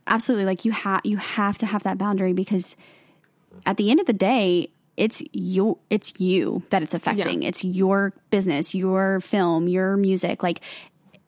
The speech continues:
Speaker 1: at the end of the day, it doesn't have anything to do with those people who gave you opinions anyway. So you have to decide whether or not you're,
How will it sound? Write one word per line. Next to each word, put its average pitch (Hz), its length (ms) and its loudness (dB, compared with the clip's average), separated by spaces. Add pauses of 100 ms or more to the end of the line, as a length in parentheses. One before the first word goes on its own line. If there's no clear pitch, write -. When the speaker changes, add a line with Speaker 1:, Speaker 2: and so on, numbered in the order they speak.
(120)
Speaker 1:
at 214 100 0
the 233 100 2
end 254 100 6
of 294 40 4
the 269 80 2
day, 240 160 2
it 208 60 0
doesn't 208 180 2
have 202 180 -2
anything 202 300 2
to 202 80 2
do 175 140 -2
with 190 100 0
those 180 180 -2
people 180 280 -4
who 185 100 -2
gave 180 220 -2
you 180 80 0
opinions 185 480 0
anyway. 208 320 2
So 254 160 -2
you 220 80 2
have 208 140 2
to - 80 0
decide 190 320 -2
whether 190 220 2
or 190 40 4
not 185 240 2
you're, 180 400 0